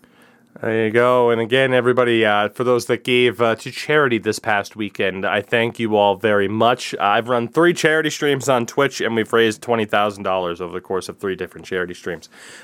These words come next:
Uh, that's, that's fucking crazy for, uh, what we've, what we've based, uh, what we do off of. So a gigantic thank you there. Uh, still streaming every night, at least into, uh, into April. Again, eventually there'll be a vacation there, but baseball's out on Friday. Until then, it's a bunch of Fortnite and F one, baby.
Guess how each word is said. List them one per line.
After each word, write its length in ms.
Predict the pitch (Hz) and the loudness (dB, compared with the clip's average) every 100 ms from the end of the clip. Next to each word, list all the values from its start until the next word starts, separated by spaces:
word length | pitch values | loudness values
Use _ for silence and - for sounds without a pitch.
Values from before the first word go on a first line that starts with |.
| - | -4
Uh, 280 | 92 87 - _ | 0 0 -2 _
that's, 320 | 113 110 - | -4 -4 -6
that's 240 | - 101 - | -6 -6 -2
fucking 380 | 110 - 101 - | -4 -4 -10 -12
crazy 480 | - 101 92 85 - _ _ | -6 -4 -4 -6 -18 _ _
for, 340 | - 95 90 92 | -2 -2 0 0
uh, 280 | 87 85 | 0 0
what 220 | 98 104 - | 0 -2 0
we've, 300 | 98 95 - | -4 -6 -4
what 140 | 95 | -2
we've 180 | 107 104 | -2 0
based, 360 | 110 110 - | 0 0 -2
uh, 160 | 117 107 | 0 2
what 200 | 107 104 | 0 -2
we 120 | 120 | -6
do 340 | 110 120 123 120 | 0 4 4 4
off 340 | 104 110 - | 4 2 0
of. 220 | 98 - | -4 -4
So 160 | - 101 | -8 -8
a 60 | |
gigantic 560 | 101 104 95 120 107 113 | -4 -4 0 -2 -2 -4
thank 260 | 131 117 117 | -2 -2 -4
you 80 | |
there. 380 | 110 156 185 160 - - - - - | 0 2 2 0 -6 -20 -20 -12 -2
Uh, 360 | 98 98 101 | 0 2 0
still 320 | - 196 175 | -2 0 0
streaming 480 | 143 - 202 185 180 | 0 0 2 4 4
every 280 | 170 139 151 | 4 2 2
night, 300 | 147 170 247 | 2 2 0
at 100 | 151 | -2
least 280 | 135 131 135 | -4 -4 -4
into, 500 | 123 - 123 120 120 | -6 -6 -4 0 2
uh, 300 | 113 113 104 _ _ _ _ - | 4 2 0 _ _ _ _ -6
into 240 | 120 113 - | -2 0 0
April. 400 | 123 127 117 113 | -2 0 0 0
Again, 240 | 110 113 | 0 -2
eventually 400 | 101 107 107 - | -2 -4 -4 -6
there'll 160 | 101 101 | -4 -4
be 140 | 101 | -2
a 40 | 95 | -2
vacation 540 | 92 - 107 101 - | -4 -6 -6 -6 -4
there, 160 | 101 113 | -2 -2
but 160 | 104 | -2
baseball's 600 | - 147 - 160 151 139 139 | 0 0 0 0 2 2 2
out 160 | 139 | 2
on 140 | 127 131 | 0 0
Friday. 380 | 147 143 151 | 0 2 2
Until 280 | 151 120 151 | 0 2 0
then, 160 | 147 151 | 2 0
it's 100 | 131 | 0
a 60 | |
bunch 320 | 123 160 147 139 | 0 -2 -2 -6
of 100 | - | -6
Fortnite 480 | 170 165 165 175 | -2 -2 0 -4
and 100 | 160 | 0
F 160 | 165 165 | -2 0
one, 280 | 170 147 127 | 0 0 0
baby. 440 | 143 139 139 143 | 0 0 0 -6